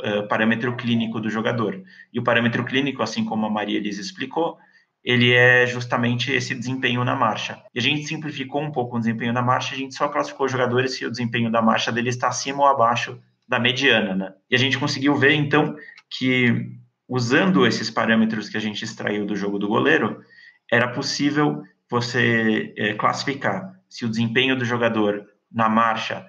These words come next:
tá acima ou abaixo da mediana, de uma forma melhor do que a gente conseguiria se a gente usasse esse teste cognitivo de Montreal, que é chamado de moca. Então, usando o moca, a gente não tem um desempenho tão bom quanto a gente tem usando os parâmetros do jogo do goleiro.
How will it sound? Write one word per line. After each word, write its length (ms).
tá 80
acima 360
ou 80
abaixo 340
da 100
mediana, 580
de 100
uma 180
forma 240
melhor 640
do 80
que 80
a 20
gente 240
conseguiria 640
se 140
a 40
gente 280
usasse 440
esse 220
teste 300
cognitivo 520
de 160
Montreal, 400
que 60
é 40
chamado 300
de 120
moca. 480
Então, 240
usando 400
o 40
moca, 320
a 40
gente 280
não 140
tem 140
um 100
desempenho 480
tão 220
bom 340
quanto 220
a 40
gente 240
tem 180
usando 280
os 80
parâmetros 480
do 80
jogo 240
do 80
goleiro. 320